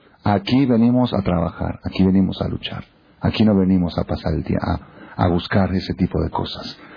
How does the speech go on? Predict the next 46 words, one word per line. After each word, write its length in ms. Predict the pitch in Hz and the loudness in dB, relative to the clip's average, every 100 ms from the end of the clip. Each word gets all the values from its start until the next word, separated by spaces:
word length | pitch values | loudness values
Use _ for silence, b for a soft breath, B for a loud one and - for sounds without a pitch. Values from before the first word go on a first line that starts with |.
| B - | B -4
Hashem 260 | - 110 | 0 2
Yitbaraj, 320 | 98 101 104 - | 4 2 2 0
sí 160 | 131 | 0
venimos 300 | 143 151 131 | 4 4 2
a 40 | 123 | 0
buscarla, 420 | 104 - 113 135 | -2 0 0 2
pero 140 | 104 | 2
a 20 | 98 | 2
buscarla 400 | 98 - 123 123 | 0 0 0 2
para 180 | 95 92 | 2 2
allá, 180 | 92 95 - - | 2 2 -2 0
a 40 | 101 | 4
invertir 540 | 101 104 - 156 180 | 4 2 2 4 4
para 160 | 147 107 | 2 2
lograrlo 380 | 98 107 104 | 2 2 2
allá. 220 | 95 90 - B B B B - | 2 2 -2 B B B B -4
Hashem 240 | - 117 | 0 2
Yitbaraj, 240 | 104 107 | 2 2
que 60 | 98 | 2
nos 160 | 95 92 | 0 2
ayude, 320 | 90 101 95 | 2 2 2
que 120 | 87 | 0
tomemos 680 | 95 95 101 92 90 - - b b b b - | 2 4 4 2 -2 -10 -18 b b b b 0
este 280 | 98 101 | 0 2
mensaje 480 | 95 90 - 92 92 | 2 2 2 0 0
de 80 | 87 | 0
la 100 | 87 | 0
Perashá, 580 | - 82 - 90 90 - b b b b | -2 -2 0 -2 -2 -6 b b b b
y 100 | - | 0
les 160 | 82 85 | 2 0
recomiendo 400 | 85 90 95 92 | 0 2 4 4
mucho 300 | 95 95 95 | 2 0 -4
que 80 | - | 0
cada 200 | 98 95 | 2 4
uno 180 | 95 | 2
se 120 | 90 85 | 2 -2
detenga 640 | 85 92 95 87 87 - b b | 0 2 2 2 0 -6 b b
en 140 | - 90 | 0 0
esta 200 | 87 95 | 0 0
Perashá 380 | 92 87 - 95 | 0 0 0 0
a 60 | |
buscar 460 | 85 - - 95 98 | 0 -4 -2 0 0
otros 500 | 101 101 92 92 - | -2 -2 -2 -4 -2
y 120 | - | 0
otros 320 | 98 98 95 87 | 2 2 0 0
mensajes, 680 | 90 - 98 - 92 - | 0 0 0 0 -4 -4